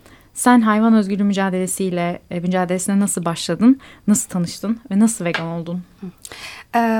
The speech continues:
Speaker 2: aslında şöyle, yani altı yıl önce, altı yıldan aslında fazla, e, bir süre önce ben bir vakıfta gönüllüydüm. Çocuklarla çalışan bir vakıf.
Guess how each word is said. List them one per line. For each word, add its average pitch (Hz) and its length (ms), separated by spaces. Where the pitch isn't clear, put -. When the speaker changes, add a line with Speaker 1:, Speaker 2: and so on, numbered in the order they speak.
Speaker 2:
aslında 247 600
şöyle, 240 480
yani 208 240
altı 214 380
yıl 240 140
önce, 208 680
altı 220 280
yıldan 226 240
aslında 208 240
fazla, 185 720
e, 165 60
bir 180 80
süre 180 320
önce 180 480
ben 240 340
bir 240 320
vakıfta 214 800
gönüllüydüm. 170 520
Çocuklarla 180 440
çalışan 165 500
bir 160 140
vakıf. 180 300